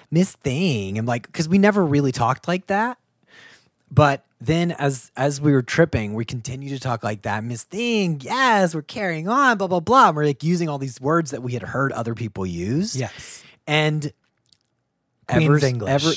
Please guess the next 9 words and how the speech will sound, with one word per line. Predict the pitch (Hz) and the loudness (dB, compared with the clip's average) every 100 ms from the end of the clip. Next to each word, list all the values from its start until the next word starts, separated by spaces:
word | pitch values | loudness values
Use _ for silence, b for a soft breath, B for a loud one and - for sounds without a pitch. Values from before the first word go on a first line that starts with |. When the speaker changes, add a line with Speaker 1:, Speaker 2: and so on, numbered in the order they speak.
| 160 | 2
Speaker 1:
the | |
Queen's | 160 208 196 | 4 6 6
English, | 220 165 101 107 | 4 2 -2 -2
girlingo. | 147 151 180 170 92 80 104 B B B _ | 0 2 4 2 0 -4 -8 B B B _
And | 143 143 139 | -4 -4 -4
ever | 143 147 180 | 0 2 2
since | 175 - 175 180 - - - _ _ | 0 0 0 0 -2 -8 -10 _ _
that | 123 139 | -4 -4
night, | 117 104 147 180 | -4 -2 -2 -4